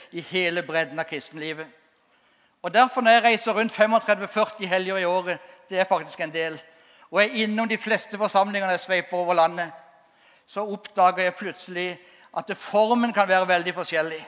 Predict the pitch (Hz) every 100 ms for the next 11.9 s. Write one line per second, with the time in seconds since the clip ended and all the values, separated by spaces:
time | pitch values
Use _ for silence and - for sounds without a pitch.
0 | - _ _ _ _ _ _ _ _ _
1 | _ 165 208 214 208 208 202 196 190 185
2 | - 185 175 160 208 - 208 - 190 147
3 | 185 185 - 185 190 190 190 185 185 180
4 | - 214 185 - - - _ 170 175 175
5 | 175 180 185 180 180 175 180 185 - 190
6 | 185 180 175 180 208 - - - 185 180
7 | 175 165 - 190 185 185 190 196 180 175
8 | 180 160 180 180 - 190 202 - 202 -
9 | - - 202 202 170 - 190 180 233 247
10 | - 202 180 196 - 180 185 190 180 180
11 | 196 190 185 180 180 170 175 208